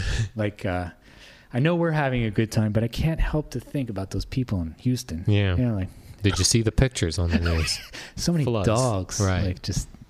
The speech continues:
Speaker 2: no home. <laughs> Like, okay, okay. Wait, yeah, what am I
Speaker 1: Right.
Speaker 2: trying to escape the news here?
Speaker 1: Did you see the story where they're bringing all those, uh, dogs from Houston up here to, uh, be adopted?
Speaker 2: Yeah, I saw, like, uh, Ryan Seacrest, uh, promoting that on his
Speaker 1: Oh,
Speaker 2: show.
Speaker 1: really?
Speaker 2: Yeah.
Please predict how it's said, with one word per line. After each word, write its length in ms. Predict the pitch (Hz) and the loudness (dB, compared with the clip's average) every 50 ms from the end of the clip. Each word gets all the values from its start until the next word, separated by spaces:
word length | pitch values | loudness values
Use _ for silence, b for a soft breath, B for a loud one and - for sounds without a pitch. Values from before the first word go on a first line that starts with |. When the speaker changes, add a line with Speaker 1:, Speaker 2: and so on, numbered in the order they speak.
| - - | -16 -10
Speaker 2:
no 220 | - 87 98 110 113 | -2 0 2 2 2
home. 260 | 98 - 117 123 - - | 2 0 -2 -2 -2 0
<laughs> 40 | - | 0
Like, 300 | 185 151 - - 180 - | 0 0 0 -4 -6 -2
okay, 380 | - - 208 - - 247 208 160 | 0 0 2 4 4 2 2 2
okay. 360 | 117 - 170 190 - - 185 | 2 2 0 0 0 -4 -6
Wait, 200 | - 147 156 156 151 | -2 -2 -4 -2 0
yeah, 180 | 165 147 127 | -2 -2 -2
what 160 | 117 123 143 | -2 -2 0
am 80 | 147 151 | 0 2
I 80 | 151 147 | 2 2
Speaker 1:
Right. 360 | 131 127 120 113 107 110 - B B B B B | 2 2 2 2 0 -2 -4 B B B B B
Speaker 2:
trying 180 | - 190 180 175 | 0 0 2 2
to 80 | 175 | 0
escape 500 | 156 156 - - - - 160 160 156 160 | 0 0 -2 -2 2 2 2 2 2 -2
the 80 | - 139 | -2 -2
news 360 | 135 143 147 139 123 117 - | 0 0 -2 -2 -4 -6 -10
here? 380 | - - - - - - 151 - | -14 -16 -16 -14 -14 -14 -8 2
Speaker 1:
Did 100 | - 135 | 2 2
you 120 | 127 127 131 | 4 4 2
see 140 | 127 147 147 | 4 2 2
the 120 | 139 135 | 2 2
story 320 | 120 - - 117 113 107 104 | 0 4 4 4 4 4 2
where 160 | 92 98 95 | 2 2 2
they're 180 | 95 92 90 87 | 4 2 2 2
bringing 380 | - - 107 104 101 92 92 | 2 2 2 2 2 0 0
all 180 | - 101 95 98 | 2 2 2 2
those, 380 | - 98 92 90 87 80 - - - _ _ - | 2 2 0 2 0 0 -2 -4 -8 _ _ -2
uh, 100 | - 92 87 87 87 | -2 -2 -2 2 2
dogs 400 | 101 90 87 95 101 104 101 - | 2 2 4 2 2 0 0 0
from 160 | - 107 101 | 0 2 4
Houston 420 | 90 107 107 - - - 113 107 - | 4 4 2 2 2 0 0 0 2
up 200 | - 110 - - | 0 -2 0 2
here 240 | - 117 110 110 104 | 2 4 4 2 0
to, 340 | - - 110 98 92 90 92 | 2 2 2 2 4 2 2
uh, 160 | 87 87 87 - - _ _ - - _ _ - | 2 2 0 -2 -4 _ _ -20 -20 _ _ 0
be 140 | - 104 95 | 0 2 2
adopted? 560 | 87 - - 95 90 95 - - 117 110 - - - | 2 0 0 2 2 0 0 0 0 -2 -2 -8 -4
Speaker 2:
Yeah, 200 | - 123 135 143 | 0 0 2 2
I 80 | 147 139 | 2 0
saw, 260 | - - 170 151 143 | 2 2 2 2 4
like, 260 | 135 123 113 113 - | 2 0 -2 0 0
uh, 140 | 113 101 90 | 0 0 2
Ryan 280 | 90 107 113 107 95 85 | 2 2 2 2 0 -2
Seacrest, 720 | - - 147 143 123 - - 98 87 - - - - - 98 | -2 -2 -2 -2 -2 -2 -4 -4 -4 -4 -8 -10 -8 -8 -6
uh, 260 | 87 85 85 80 71 - _ _ _ _ _ _ _ - | -6 -6 -6 -8 -10 -14 _ _ _ _ _ _ _ -8
promoting 400 | - 113 104 101 95 92 90 92 | -4 -2 -2 0 -2 -2 -2 -2
that 200 | 95 95 95 92 | -2 -2 -2 -2
on 80 | 92 90 | -2 -2
his 80 | 87 147 | 0 0
Speaker 1:
Oh, 140 | 139 135 | 0 2
Speaker 2:
show. 40 | 127 | 2
Speaker 1:
really? 240 | 143 160 143 104 92 | 2 2 0 0 0
Speaker 2:
Yeah. 240 | 113 107 98 90 | 0 0 -2 -2